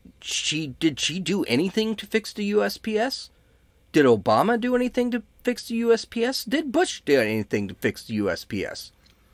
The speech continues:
Why are we changing the way we're voting today? When did it become a thing that we just receive ballots in the mail and we just send them out like it's a census or something?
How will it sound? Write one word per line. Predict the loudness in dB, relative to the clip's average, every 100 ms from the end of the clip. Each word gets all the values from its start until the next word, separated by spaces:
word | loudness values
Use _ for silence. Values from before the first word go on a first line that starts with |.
| _ _ _ _ _ -20 -20 -20 -20 _
Why | -2 0 2 4
are | 6
we | 6 4 -2
changing | -2 0 0 0 -2
the | 0
way | 2 2
we're | 0 -2
voting | -2 -2 0 -2
today? | -2 -4 -4 -6 _ _ _ _ _ _ _ _ _ _ _ -14 -12 -8
When | -6 -6 -2 0 2 2
did | 0 -2
it | -4 -10 _
become | -4 -2 0 2 2 0 -6 _ _ _ _ _ _ _ _ _ 2
a | 2
thing | 0 2 4 2 -2 0
that | -2 -2
we | -4 -4
just | 0 -2 -4 _
receive | -10 -8 -6 -6 0
ballots | 4 4 2 0
in | 0
the | 2
mail | 4 4 4 4
and | 2
we | 2
just | -2 -2
send | -8 0 2 2
them | 2 2
out | 2 0
like | -2 -6
it's | -8 -8
a |
census | -2 0 0 -2 -6 -6
or | -6
something? | -4 -4 -6 -12